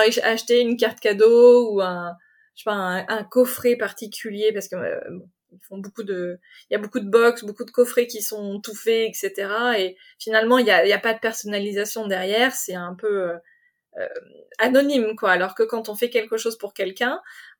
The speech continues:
en loisir créatif, ça nous a pris du temps. Euh, encore plus, là, quand tu parles de tricot et de choses comme ça, qui, on sait que c'est des choses qui prennent du temps, qui sont longues à faire. Donc, euh, c'est vrai que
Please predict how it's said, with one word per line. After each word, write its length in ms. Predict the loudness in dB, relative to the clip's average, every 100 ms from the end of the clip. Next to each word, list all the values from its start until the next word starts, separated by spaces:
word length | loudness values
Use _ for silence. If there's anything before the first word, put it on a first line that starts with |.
| -12
en 240 | -8 -6
loisir 340 | -2 -2 -2 -4
créatif, 460 | -2 -2 -4 -10
ça 100 | -8
nous 140 | -8 -8
a 60 |
pris 160 | -6 -8
du 120 | -4
temps. 240 | -2 -2 -4 _ -20 -20 -10
Euh, 420 | -4 -2 0 -2
encore 220 | -2 -2 -2
plus, 220 | -2 0
là, 100 | 2
quand 160 | 0
tu 160 | -2 -6
parles 200 | -4 -2
de 60 | -4
tricot 580 | -6 -10 -2 0 0
et 100 | -2
de 40 | -4
choses 200 | -10 -10
comme 180 | -10 -8
ça, 180 | -6
qui, 240 | -8 -10 -12
on 120 | -10
sait 180 | -4 -4
que 80 | -4
c'est 120 | -8
des 100 | -6
choses 240 | -10 -12
qui 120 | -16
prennent 280 | -16 -12 -10
du 180 | -12 -10
temps, 200 | -10 -10
qui 120 | -10
sont 220 | -14 -12
longues 180 | -12 -10
à 120 | -10 -10
faire. 240 | -12 -12 -16 _ _ _ -20 -16
Donc, 320 | -8 -8 -6 -8
euh, 20 |
c'est 160 | -4
vrai 220 | -2 -2 -4
que 260 | -10 -10